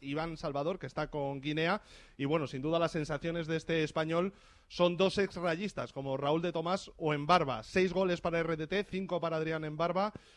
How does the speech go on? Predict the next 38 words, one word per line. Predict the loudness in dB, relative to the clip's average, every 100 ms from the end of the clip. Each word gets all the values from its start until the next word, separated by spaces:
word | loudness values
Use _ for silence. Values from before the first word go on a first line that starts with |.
| _ _
Le | -2 2
hemos | 2
preguntado | 2 0 0 0 0 0
en | -2
Onda | -4 -4
Madrid | -2 -2 -2
al | -2 -2 -2 -2 -4
técnico | -2 -2 -2 -2 -2
del | -2
Fuenla, | -2 -2 0 0 -2 -16 -20 -18 -12
a | -8 -6
Sandoval, | -2 2 2 2 0
sobre | -4 -4 -2 -4 -8 -4
qué | 0
jugador | 0 2 2 2
elegiría | 0 -2 -4 -2 -2
para | -2 -2 -2
llevarse | -2 -2 -2 -2
a | -2
su | -4
Fuenlabrada, | -4 -4 -2 -2 -4
si | -4 -8
a |
Raúl | -4 -2
de | -2
Tomás | -4 -6 -6
o |
a |
Embarba. | -6 -6 -6 -10
Yo | -12
creo | -10 -6
que | -6
el |
técnico | -6 -8 -8 -8 -10
se | -8 -6
ha |
mojado | -4 -4 -4 -6
poco. | -12 -16